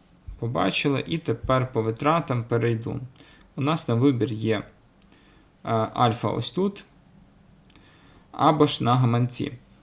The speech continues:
Е, де я кручу? На деяких телефонах, звісно, я кручу, е, ось тут. Але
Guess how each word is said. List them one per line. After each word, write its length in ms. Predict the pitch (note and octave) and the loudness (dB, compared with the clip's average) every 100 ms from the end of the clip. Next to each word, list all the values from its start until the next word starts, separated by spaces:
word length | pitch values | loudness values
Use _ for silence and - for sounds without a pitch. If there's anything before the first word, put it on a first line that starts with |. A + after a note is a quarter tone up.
| - - | -20 -2
Е, 280 | A#2 A#2 A2+ | 0 2 2
де 260 | A#2 D3+ D3+ | 4 4 4
я 100 | C3+ | 2
кручу? 480 | C3 C3 - G#2+ - - | -2 -4 -4 -4 -6 -6
На 100 | A#2+ | 2
деяких 540 | C#3+ D#3+ D3 A#2 - - | 4 2 0 -6 -8 -2
телефонах, 520 | B2 B2 C3 A2+ A2+ | 0 2 0 0 0
звісно, 320 | A#2+ A#2 A#2 | -2 -2 0
я 100 | A2+ | -2
кручу, 540 | A2 A#2 A2+ A#2+ A2 B2 - - - - - - - - - - - - - - - - - - - - - | -2 -4 -2 -2 -2 -4 -12 -20 -20 -20 -20 -20 -20 -20 -20 -20 -20 -20 -20 -20 -20 -20 -20 -20 -20 -20 -4
е, 360 | C3+ C3 B2+ B2 | 0 4 4 2
ось 160 | B2 - | 0 0
тут. 300 | G3+ A3 - - - - - - - - - - - - - - - - - - | 2 2 -2 -14 -16 -18 -16 -14 -16 -16 -20 -20 -20 -18 -16 -16 -16 -20 -20 -8
Але 640 | - D#3+ B2+ C#3+ D3+ C#3 | 0 2 4 4 2 0